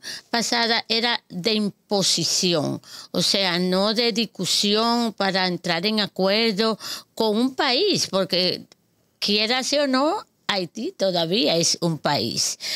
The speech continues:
Entonces, eh, tú te sientas en las mesas de, de negociaciones, pues, negociar con los dirigentes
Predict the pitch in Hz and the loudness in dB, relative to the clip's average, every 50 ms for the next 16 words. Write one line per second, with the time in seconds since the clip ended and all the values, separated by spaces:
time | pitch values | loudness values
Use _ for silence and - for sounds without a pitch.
0 | - - - - 196 208 185 - 202 202 190 - - 247 247 226 180 - - 208 | -6 -6 -2 0 0 0 2 2 2 2 2 2 2 2 0 0 0 0 0 0
1 | 196 196 185 - - 180 - 208 208 - - 202 208 202 - 220 220 202 190 180 | 0 0 -2 -2 -4 -2 0 0 0 0 2 0 0 0 0 0 0 0 0 0
2 | 175 180 190 196 190 - 226 190 208 208 185 - - 170 190 190 190 196 196 202 | 0 2 0 0 0 -2 -2 0 0 0 0 -2 0 0 0 2 2 2 2 2
3 | 214 202 - 262 254 - - 262 254 254 277 240 - 220 202 190 190 185 180 180 | 0 0 0 0 0 2 2 2 2 2 0 0 0 0 0 2 2 2 2 2
4 | 165 - - 185 208 220 220 214 - - - - - - - _ _ - 220 214 | 0 0 0 0 0 0 -2 -2 -6 -10 -10 -10 -10 -10 -12 _ _ -2 0 2
5 | 208 208 208 190 185 170 - - - - 160 214 208 196 190 185 160 190 202 277 | 2 2 4 2 2 2 0 -2 -2 -2 0 0 2 2 2 2 2 2 2 2
6 | 339 339 214 - - 170 - | 2 0 0 0 -2 -2 -2